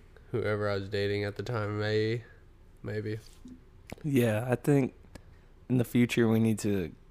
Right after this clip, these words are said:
Speaker 2: rent out five twenty-one again and then just, like, shoot a show there or something.
Speaker 1: That would be pretty cool.
Speaker 2: That'd be cool, except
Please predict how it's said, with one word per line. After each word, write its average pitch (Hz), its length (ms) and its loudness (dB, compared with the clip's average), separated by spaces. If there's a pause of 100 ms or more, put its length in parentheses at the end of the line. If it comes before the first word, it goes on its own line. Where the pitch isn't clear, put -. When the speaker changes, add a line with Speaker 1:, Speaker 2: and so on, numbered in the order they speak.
(420)
Speaker 2:
rent 104 320 0
out 101 280 0 (220)
five 117 240 -2
twenty-one 104 500 2
again 107 400 2 (360)
and 98 140 0
then 87 180 -2
just, 90 260 -4
like, 120 240 -8
shoot - 300 -2
a - 40 -8
show 78 260 -2
there 71 240 -4
or - 60 -4
something. 110 440 -6 (840)
Speaker 1:
That 123 120 -6
would 165 120 0
be 131 120 2
pretty 107 280 -4
cool. 110 320 -2 (460)
Speaker 2:
That'd 135 180 6
be 113 100 4
cool, 101 300 0
except 101 400 -2